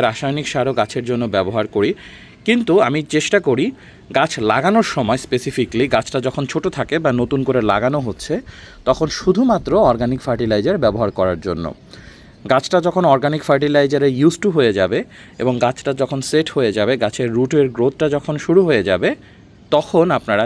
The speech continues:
চাইলে রাসায়নিক সার অল্প পরিমাণে দিতে পারেন। এখানে যে অর্গানিক সারটি রয়েছে, এটি মূলত আমার বাসায় তৈরি করা। এটি একটি কিচেন কম্পোস্ট। রান্নাঘরের যে তরি তরকারির খোসা রয়েছে, সেখান থেকে এই কিচেন কম্পোস্টটা তৈরি করা।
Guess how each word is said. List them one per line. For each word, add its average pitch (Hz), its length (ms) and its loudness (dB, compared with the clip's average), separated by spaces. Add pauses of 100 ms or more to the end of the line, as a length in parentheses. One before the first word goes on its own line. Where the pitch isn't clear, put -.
(100)
চাইলে 104 280 0 (540)
রাসায়নিক 113 420 -2
সার 175 180 2
অল্প 110 140 -2 (100)
পরিমাণে 110 380 0
দিতে 127 220 -2
পারেন। 78 180 0 (380)
এখানে 220 240 2 (100)
যে 208 60 4 (100)
অর্গানিক 170 360 0
সারটি 170 220 2 (120)
রয়েছে, 139 260 2 (100)
এটি 160 200 0
মূলত 151 180 0 (120)
আমার 147 220 0
বাসায় 143 360 -2
তৈরি 147 240 -2
করা। 143 160 2 (280)
এটি 120 200 -4
একটি 151 160 -4 (240)
কিচেন 190 340 2
কম্পোস্ট। 135 440 0 (380)
রান্নাঘরের 160 580 2 (100)
যে 143 100 4 (380)
তরি 160 240 6
তরকারির 147 460 0 (260)
খোসা - 220 2 (100)
রয়েছে, 113 240 4 (140)
সেখান 170 280 0 (100)
থেকে 151 240 -2 (180)
এই 131 140 0
কিচেন 139 320 0
কম্পোস্টটা 117 420 -2 (200)
তৈরি 139 240 4
করা। 87 180 2